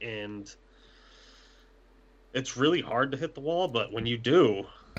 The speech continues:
you hit it hard. But, uh, you have to really huck it into it, and I don't, I don't think people realize how hard it is to, like,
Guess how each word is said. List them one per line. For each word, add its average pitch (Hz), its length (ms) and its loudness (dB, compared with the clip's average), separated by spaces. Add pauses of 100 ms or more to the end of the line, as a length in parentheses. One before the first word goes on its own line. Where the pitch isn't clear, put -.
(100)
you 113 120 -6
hit 120 120 2
it 98 80 0
hard. 90 480 -8 (1600)
But, 101 240 2
uh, 92 240 -2 (720)
you 143 400 4
have 151 220 0
to 127 100 0
really 104 420 0 (600)
huck - 420 -4
it 92 120 -4
into 98 420 -4
it, 95 260 -4 (160)
and 92 560 -8 (540)
I 110 60 0
don't, 117 260 2
I 120 100 4
don't 139 280 4
think 135 240 2
people 113 400 0
realize 104 460 2
how 98 200 -4
hard 95 460 -4
it 101 60 -4
is 98 180 -8
to, 101 160 -4
like, 92 240 -2